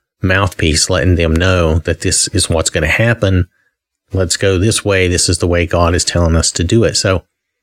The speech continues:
he's definitely following God, following God's direction, and the people can see that through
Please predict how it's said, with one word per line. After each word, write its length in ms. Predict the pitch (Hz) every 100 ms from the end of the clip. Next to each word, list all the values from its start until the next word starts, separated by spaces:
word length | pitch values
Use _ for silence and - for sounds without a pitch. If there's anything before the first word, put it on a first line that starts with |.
| _ _ _ _ _ _
he's 220 | - 113
definitely 540 | 98 139 151 180 143 139
following 560 | - 120 135 151 160
God, 560 | 147 139 135 135 135 120 _ _ _ _
following 500 | - - 104 113 135
God's 340 | 131 131 131 -
direction, 800 | 127 113 110 - 113 104 107 _ _ _ _
and 200 | - 123
the 60 | 117
people 400 | - 120 110 101
can 220 | - 92
see 300 | - - 240
that 300 | 156 98 95
through 520 | - 131 117 87 90